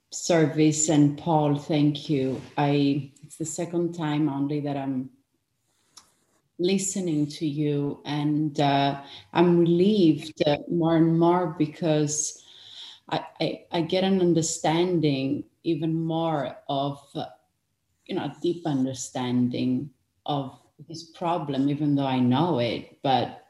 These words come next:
I need to hear it again and again and, uh, start accepting, because the acceptance is, is, is really a key for me.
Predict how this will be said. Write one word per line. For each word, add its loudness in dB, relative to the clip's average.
I 4
need 4
to 2
hear 2
it -2
again 2
and 0
again -2
and, 0
uh, -2
start -2
accepting, -6
because -6
the -4
acceptance 0
is, -4
is, 0
is -4
really 4
a -2
key 0
for -4
me. -4